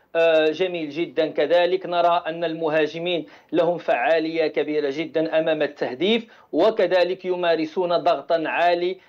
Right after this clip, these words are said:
على الخصوم في عملية إخراج الكرة. وسط الميدان كذلك في الأدوار الدفاعية يساند الدفاع بشكل فعال و، آه، يعني و،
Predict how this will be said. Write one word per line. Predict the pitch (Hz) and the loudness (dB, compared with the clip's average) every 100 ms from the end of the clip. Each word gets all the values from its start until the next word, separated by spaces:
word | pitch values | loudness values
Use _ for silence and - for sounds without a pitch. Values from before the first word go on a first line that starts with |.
| _ | _
على | 123 170 180 180 | -2 2 2 2
الخصوم | 165 156 - 151 185 190 185 | -2 -6 -10 -6 -2 0 -2
في | - 180 | -2 0
عملية | 143 160 160 175 170 | 0 -2 0 0 -2
إخراج | 165 - 170 160 | -6 0 2 2
الكرة. | 175 160 208 170 - - _ | 0 -2 0 0 -2 -16 _
وسط | 135 160 175 - 180 170 | 0 2 2 0 -2 0
الميدان | 170 170 170 170 196 208 185 | -2 0 -2 0 2 0 -2
كذلك | 165 165 202 202 160 | -4 0 2 0 -2
في | - 180 | -8 -8
الأدوار | - 156 175 170 | -4 -2 2 2
الدفاعية | 170 165 156 156 160 170 185 175 | 2 -4 -6 0 2 2 0 0
يساند | 156 156 175 233 233 | -4 0 0 2 0
الدفاع | 208 151 185 196 208 226 - _ _ | -2 -2 -2 2 4 2 -4 _ _
بشكل | 170 185 185 185 190 185 | -10 -6 -4 -2 -2 -2
فعال | 180 131 202 247 190 185 | -2 0 2 2 2 0
و، | 175 | 2
آه، | 165 165 165 165 156 156 | 4 4 2 -2 -2 -2
يعني | 160 160 156 165 | -2 -4 -2 -2
و، | 160 160 147 | 2 4 4